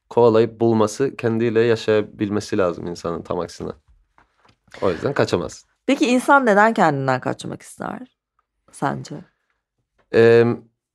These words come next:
Speaker 1: yani, e, rahatsız olduğu bir şey vardır tabii ki, e, kendiyle alakalı. Bundan kaçmak istiyordur.
Speaker 2: İnsan kendinden, e,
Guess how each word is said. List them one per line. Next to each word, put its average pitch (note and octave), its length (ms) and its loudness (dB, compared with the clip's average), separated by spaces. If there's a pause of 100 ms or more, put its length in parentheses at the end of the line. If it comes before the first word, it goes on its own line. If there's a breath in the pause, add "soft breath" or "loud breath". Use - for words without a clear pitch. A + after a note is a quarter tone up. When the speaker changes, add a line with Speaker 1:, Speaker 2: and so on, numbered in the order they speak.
(540)
Speaker 1:
yani, A2+ 580 0 (1800 loud breath)
e, G2 100 -4
rahatsız G2 380 -2
olduğu F#2+ 280 -2
bir - 40 -12
şey D#3+ 220 4
vardır F#2 280 4
tabii F2 340 -4
ki, F#2 300 -4 (440)
e, F2+ 360 -4 (520)
kendiyle F#2 380 0
alakalı. F2 680 -2 (1500)
Bundan A2 280 2
kaçmak F#2+ 340 -4
istiyordur. - 560 -8 (1080 loud breath)
Speaker 2:
İnsan C#4+ 420 4
kendinden, B3 640 2 (580)
e, G#3 480 2